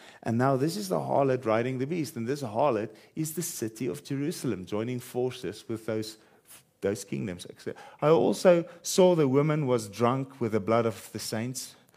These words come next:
and the blood of the martyrs. So that's clear to see in Acts seven. I mentioned that. It's, um, Stephen said to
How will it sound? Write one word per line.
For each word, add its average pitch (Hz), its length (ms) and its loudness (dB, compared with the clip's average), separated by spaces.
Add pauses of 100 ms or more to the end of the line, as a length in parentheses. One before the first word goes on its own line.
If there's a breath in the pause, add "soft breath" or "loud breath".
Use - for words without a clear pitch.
(300 soft breath)
and 117 160 -2
the 113 80 0
blood 113 220 4
of 113 160 2
the 110 80 -2
martyrs. 104 580 -4 (140)
So 107 380 -4
that's 107 320 -4
clear 135 240 -2
to 135 120 -14
see 143 160 -8
in 131 80 -6
Acts 110 220 -8
seven. 139 380 -4 (340 loud breath)
I 117 120 -6 (120)
mentioned 113 500 -6
that. 117 300 -2 (260 loud breath)
It's, - 400 -10 (240)
um, 101 400 -4 (2000 soft breath)
Stephen 127 440 -2
said 113 380 0 (640 loud breath)
to 117 320 0